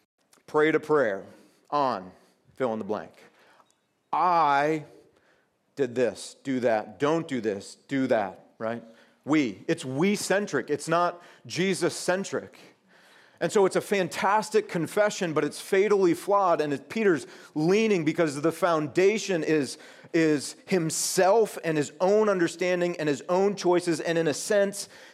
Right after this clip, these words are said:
that he's better than the people who have rejected, and, um, it, it's just, it's Peter-centric right there.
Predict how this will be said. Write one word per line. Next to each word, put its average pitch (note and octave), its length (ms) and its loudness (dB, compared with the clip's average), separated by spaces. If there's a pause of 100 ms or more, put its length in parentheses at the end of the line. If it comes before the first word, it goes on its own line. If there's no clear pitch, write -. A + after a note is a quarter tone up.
(160)
that E3+ 140 4
he's D3 160 0
better G3 500 2
than F3 200 0
the E3+ 80 -2
people F3 420 0
who D#3 140 4
have C#3 140 0
rejected, D3 680 0 (340)
and, D3 400 0 (300)
um, C#3 280 0 (600)
it, F3 180 -2
it's F#3+ 160 0
just, - 240 -6
it's E3 140 -4 (100)
Peter-centric D3+ 840 -2 (200)
right A2+ 220 -8
there. F#2 220 -14